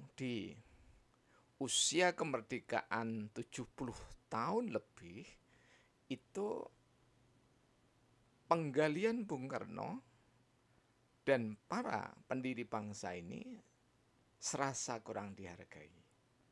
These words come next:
Penetapan electoral threshold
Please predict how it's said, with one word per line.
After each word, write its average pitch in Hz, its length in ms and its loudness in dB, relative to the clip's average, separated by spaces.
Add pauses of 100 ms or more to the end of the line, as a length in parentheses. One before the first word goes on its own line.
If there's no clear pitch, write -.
(500)
Penetapan 120 1040 4 (400)
electoral 110 880 0 (480)
threshold - 720 -2